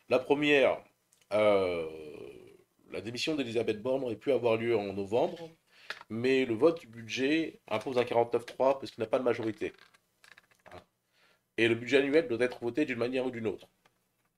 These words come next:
Euh, nommer un nouveau Premier ministre alors qu'on n'a pas de majorité qui devrait commencer son mandat avec un quarante-neuf trois, c'est directement lui tirer, euh, une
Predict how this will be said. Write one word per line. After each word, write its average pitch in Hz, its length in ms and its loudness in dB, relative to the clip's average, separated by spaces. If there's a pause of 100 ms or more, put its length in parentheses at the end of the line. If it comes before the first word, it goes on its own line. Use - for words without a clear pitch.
(120)
Euh, 76 100 -6
nommer 127 260 2
un 151 140 6
nouveau 143 220 -4
Premier 135 280 -6
ministre 143 580 -8
alors 123 340 2
qu'on 117 120 -10
n'a 113 140 -2
pas 147 340 6
de - 140 -10
majorité 117 640 -4 (160)
qui 107 140 -18
devrait 117 320 0
commencer 131 560 -4
son 113 240 -6
mandat 113 300 -2
avec 101 240 -4
un 107 60 -4
quarante-neuf 113 380 -2
trois, 123 460 4 (400)
c'est 113 400 2 (120)
directement 131 580 2
lui 113 120 -8
tirer, 117 540 0
euh, 87 320 -8
une - 140 -20